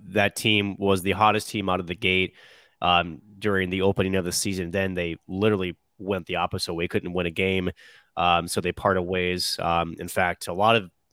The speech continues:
people in oil country were calling for that for weeks. Um, and I think a lot of people, including myself, were wondering why it was taking them so long. Uh, Jay Woodcroft, uh, goes at the helm, and, uh, they were, well,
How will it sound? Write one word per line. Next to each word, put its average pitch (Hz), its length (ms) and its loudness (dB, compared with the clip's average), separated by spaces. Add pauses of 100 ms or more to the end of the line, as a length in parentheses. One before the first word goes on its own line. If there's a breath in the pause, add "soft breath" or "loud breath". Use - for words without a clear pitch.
people 95 280 -4
in 90 40 -2
oil 85 220 -2
country 90 320 -8
were 82 140 -4
calling 90 320 -2
for 87 180 -6
that 85 240 -2
for 78 340 -8
weeks. 87 640 -4 (100)
Um, 80 440 -4
and 80 240 -8
I 78 80 -8
think 87 180 -10
a 82 60 -4
lot 90 180 2
of 87 120 -4
people, 87 440 -4 (300 loud breath)
including 180 300 2
myself, 117 320 2
were 95 80 0
wondering 90 580 0
why 90 280 4
it 87 160 0
was 82 100 -10
taking 95 260 -6
them 82 140 -10
so - 180 -6
long. 85 540 0 (360 loud breath)
Uh, 82 200 -2
Jay 98 180 2
Woodcroft, 92 720 2
uh, 82 240 -2 (340)
goes 92 320 -4
at 87 180 -4
the 87 80 -8
helm, 92 320 0
and, 85 220 -2
uh, 85 220 2 (340 loud breath)
they 98 120 0
were, 90 220 2 (520)
well, 98 280 -4